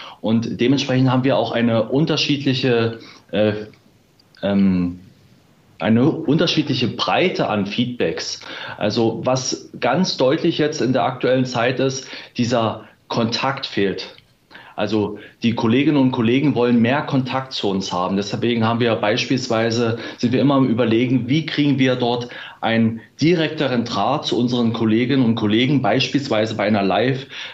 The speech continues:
äh, Video-, ähm, Betriebsversammlung hin. Da haben wir ein Online-Tool beispielsweise eingeführt, dass unsere Kolleginnen und Kollegen bestimmte Fragen einstellen können,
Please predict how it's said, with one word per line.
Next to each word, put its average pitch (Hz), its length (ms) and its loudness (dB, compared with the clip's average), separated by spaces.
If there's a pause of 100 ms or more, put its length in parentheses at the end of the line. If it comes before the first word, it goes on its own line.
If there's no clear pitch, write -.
äh, 110 340 0 (300)
Video-, 123 840 2
ähm, 107 260 2
Betriebsversammlung 101 800 0
hin. 80 340 -4 (160)
Da 98 100 -2
haben 104 100 -2
wir 104 440 2
ein - 80 0
Online-Tool 156 720 2
beispielsweise 131 680 0
eingeführt, 120 720 0 (380)
dass - 440 -4
unsere 113 300 0
Kolleginnen 127 420 4
und 110 160 4
Kollegen 123 720 2 (260)
bestimmte 101 380 0
Fragen 123 580 0
einstellen 147 640 0
können, 135 500 0